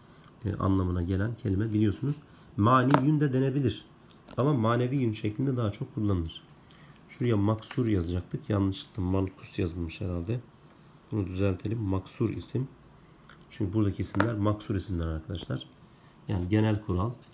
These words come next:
Kapalı T, maksur. Şurada da mankusa geçecek.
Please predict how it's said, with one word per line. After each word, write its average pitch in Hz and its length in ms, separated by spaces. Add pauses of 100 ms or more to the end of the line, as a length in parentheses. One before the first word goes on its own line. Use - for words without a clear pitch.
(380)
Kapalı 107 380
T, 123 220
maksur. 107 520 (340)
Şurada 101 220
da 113 60
mankusa 107 640 (300)
geçecek. 92 520